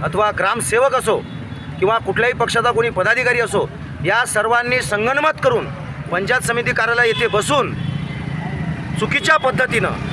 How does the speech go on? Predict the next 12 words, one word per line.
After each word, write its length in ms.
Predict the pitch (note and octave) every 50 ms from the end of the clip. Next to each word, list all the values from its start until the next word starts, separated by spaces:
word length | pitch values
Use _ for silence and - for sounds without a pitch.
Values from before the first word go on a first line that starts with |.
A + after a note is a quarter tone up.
| - - - - -
घरकुल 440 | E3 G3 F#3+ G3+ C#4 C#4+ C#4 G#3+
ओरी 200 | F#3+ G3+ A#3 B3+
महत्-, 320 | A3+ G#3 G#3+ A#3 C4 C4+ -
म्हणजे 180 | A#3+ A3+ B3 A#3 - - - - - - - - - - - -
खऱ्या 240 | F#3 A3+ C#4+ D#4+ C4+
घरकुल 280 | B3 A#3+ - C4 C4
लाभार्थ्यांना 480 | B3 A#3+ A#3+ B3 A#3+ A#3 A#3 A#3 A#3 A#3
बाजूला 360 | - G3+ F#3+ F3+ G#3 G#3+ A3
ठेवून 240 | G#3 - G3 E3+ - - - - - - - - - - - - - - - - -
खोट्या 280 | F3+ G3 D#3+ C4 C#4
लोकांची 420 | C4+ C4 A#3+ A#3+ B3 A#3 F3 A#3 A#3+
घरकुलं 460 | F#3+ G3 G3 F#3 A3 A3 G3+ D#3+